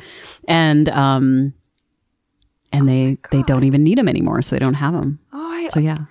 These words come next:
Speaker 1: But it's just that tympanic membrane. It's kind of
Speaker 2: Yeah.
Speaker 1: like in most frogs, like, have 'em. It's that, it's just like a little, kind of like a drum head, you know, basically, and
Speaker 2: Mm-hmm.
Speaker 1: they, uh,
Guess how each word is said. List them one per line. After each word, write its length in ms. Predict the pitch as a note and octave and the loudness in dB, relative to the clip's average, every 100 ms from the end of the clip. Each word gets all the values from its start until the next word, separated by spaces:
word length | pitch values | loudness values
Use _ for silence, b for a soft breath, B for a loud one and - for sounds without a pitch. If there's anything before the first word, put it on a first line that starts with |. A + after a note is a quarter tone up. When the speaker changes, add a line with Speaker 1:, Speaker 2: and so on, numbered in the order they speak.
| _ | _
Speaker 1:
But 80 | E3+ | -4
it's 120 | E3 | -2
just 120 | A3 | -2
that 160 | A3 F#3+ | -4 -2
tympanic 460 | G3 F#3 G3+ F#3 E3+ | 0 2 2 0 0
membrane. 500 | E3 E3 E3 D#3+ D#3 | 0 0 0 0 -2
It's 180 | - | -4
kind 180 | - E3 | -4 -2
of 60 | D#3 | 0
Speaker 2:
Yeah. 40 | |
Speaker 1:
like 140 | D#3 D#3 | -2 0
in 140 | D#3 | 2
most 220 | D#3 D3 | 0 -2
frogs, 460 | - C3+ C#3 C3 - | -2 0 0 -2 -6
like, 120 | C3+ | -8
have 180 | D3 C#3+ | -6 -4
'em. 240 | C#3 C#3 | -4 -4
It's 260 | - - - | -6 -8 -8
that, 260 | C#3+ - B B B B B B - | -6 -8 B B B B B B -12
it's 100 | - | -8
just 160 | C#3+ C#3+ | -6 -6
like 140 | C#3+ | -6
a 40 | |
little, 420 | C#3+ C#3 C#3 C3+ - | -4 -2 -4 -6 -8
kind 160 | D3 C#3 | -4 -2
of 80 | |
like 120 | C#3 C#3+ | -2 -6
a 60 | |
drum 340 | C3+ C#3 C3 D3 | -4 0 2 2
head, 420 | D3 C3 C3 D3 | 2 0 0 0
you 80 | C3+ | 0
know, 120 | C3 | 0
basically, 500 | B2+ C#3 - C3+ C3+ | -2 -6 -8 -6 -2
and 160 | C3 C3 | 0 0
Speaker 2:
Mm-hmm. 580 | B2+ B2+ D3 E3+ - | -2 -4 -6 -10 -16
Speaker 1:
they, 80 | |
uh, 40 | - | -16